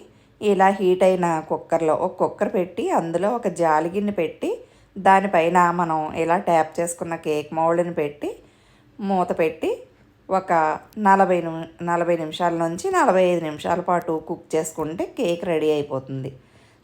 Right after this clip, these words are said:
చూస్తున్నారుగా, అదిగో అంటుకోకుండా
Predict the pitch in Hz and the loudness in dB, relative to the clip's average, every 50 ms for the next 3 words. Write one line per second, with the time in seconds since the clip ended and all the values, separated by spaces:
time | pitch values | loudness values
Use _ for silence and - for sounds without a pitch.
0 | - - 185 180 180 180 - 190 180 180 175 180 208 - 349 330 226 139 131 127 | -8 -4 -2 -2 -2 -4 -4 -2 0 0 0 0 0 -2 -2 0 -2 -2 -2 -4
1 | 123 - - - _ _ _ _ - - - 165 170 165 - 160 - 170 165 170 | -6 -8 -10 -18 _ _ _ _ -12 -8 -6 -6 -6 -6 -6 -4 -4 -4 -2 -2
2 | 175 156 160 160 185 269 392 453 - | -4 -4 -2 -2 -2 -2 -2 -2 -4